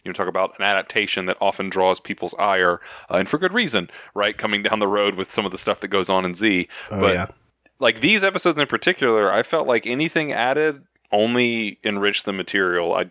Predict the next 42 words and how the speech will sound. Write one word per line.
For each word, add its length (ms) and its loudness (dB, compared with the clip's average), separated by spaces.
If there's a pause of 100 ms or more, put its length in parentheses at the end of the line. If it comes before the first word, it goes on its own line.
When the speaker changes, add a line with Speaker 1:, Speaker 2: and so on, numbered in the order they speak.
Speaker 1:
I 120 2
did, 280 0
I 80 2
was 160 0
not 220 2
upset 240 0
by 120 -2
anything 360 -2
that 80 -8
was 140 -4
added 260 2
here, 180 0
though. 220 2
Like, 180 -2
I, 120 2
I, 160 -2
I 200 2
liked 200 0
all 160 2
the 120 -2
segments 420 -4
that 120 -6
they 100 2
added 280 0
in. 100 -2
I 60 -4
felt 160 -2
like 120 -6
it 80 -6
was 140 -6
really 160 -2
great. 320 0 (300)
Speaker 2:
Mm-hmm. 400 -2 (200)
I'm 400 2
really 340 0
looking 420 0
forward 540 0
to 120 2
getting 520 0
to 120 0
the 140 2
point 560 0